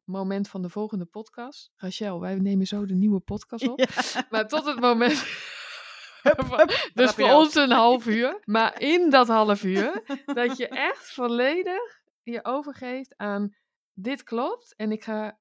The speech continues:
Speaker 1: naar binnen." Snap je? Dus ik
Speaker 2: Hmm.
Speaker 1: weet, ik voel even bij mezelf die intentie,
Speaker 2: Mhm.
Speaker 1: in plaats van dat verzetten en, en toch kijken naar, "Wat moet jij anders doen?"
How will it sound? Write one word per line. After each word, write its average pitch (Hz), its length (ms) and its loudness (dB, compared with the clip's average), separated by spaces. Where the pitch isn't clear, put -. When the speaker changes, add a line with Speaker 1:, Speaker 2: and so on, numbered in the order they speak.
Speaker 1:
naar 190 200 -8
binnen." 202 300 -6
Snap 208 240 -12
je? 339 160 -10
Dus 254 140 -10
ik 180 80 -12
Speaker 2:
Hmm. 226 100 -10
Speaker 1:
weet, 269 180 -4
ik 226 120 -6
voel 285 220 -8
even 247 200 -8
bij 226 140 -6
mezelf 254 320 -6
die 233 120 -12
intentie, 220 580 -6
Speaker 2:
Mhm. 160 220 -20
Speaker 1:
in 220 180 -4
plaats 320 300 -6
van 262 140 -6
dat 247 160 -10
verzetten 247 760 -10
en, 214 220 -6
en 214 180 -8
toch 269 220 -14
kijken 220 360 -10
naar, 202 100 -6
"Wat 226 180 -10
moet 202 200 -4
jij 254 300 -6
anders 233 360 -8
doen?" 320 320 -12